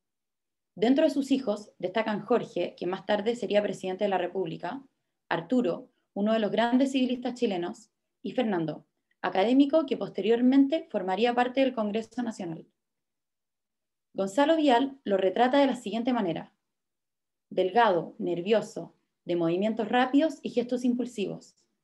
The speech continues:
Viste con desaliño, pero muy limpio, siempre de oscuro, no usa joyas, ni siquiera reloj. Hablando, derrocha gracia y convincente vehemencia, y salpica el discurso de groserías que suelen causar escándalo. Un hombre guiado por impulsos irresistibles de amistad,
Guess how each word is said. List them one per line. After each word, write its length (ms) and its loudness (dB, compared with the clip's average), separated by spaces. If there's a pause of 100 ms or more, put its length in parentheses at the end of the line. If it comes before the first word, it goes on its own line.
(360)
Viste 240 0
con 120 6
desaliño, 680 -2
pero 160 -2
muy 160 2
limpio, 480 -4 (380)
siempre 300 6
de 80 6
oscuro, 480 -6
no 120 -2
usa 180 -4
joyas, 560 -6
ni 80 -6
siquiera 320 0
reloj. 340 -4 (920)
Hablando, 560 4
derrocha 420 -2
gracia 640 0
y 80 -8
convincente 640 0
vehemencia, 580 0 (380)
y 80 -4
salpica 420 2
el 60 4
discurso 400 -2
de 80 2
groserías 640 -4
que 140 -6
suelen 260 0
causar 320 -4
escándalo. 500 -8 (1040)
Un 180 6
hombre 320 6
guiado 340 2
por 100 2
impulsos 560 -4
irresistibles 600 0
de 60 -2
amistad, 420 0